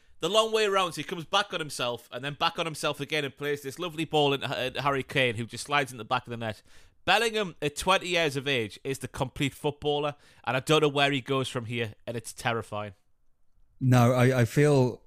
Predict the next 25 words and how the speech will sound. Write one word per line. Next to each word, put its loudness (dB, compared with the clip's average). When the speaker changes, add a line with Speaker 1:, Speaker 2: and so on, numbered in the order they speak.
Speaker 2:
I -4
feel 2
a 6
bit 0
sick 2
talking 4
about 4
Bellingham, 6
um, 6
'cause 4
someone 6
pointed, 2
I 0
was, -2
well, 6
it's 6
been 6
the 10
international 4
break, 4
I've 4
just 0
been, 6
you 4
know, 4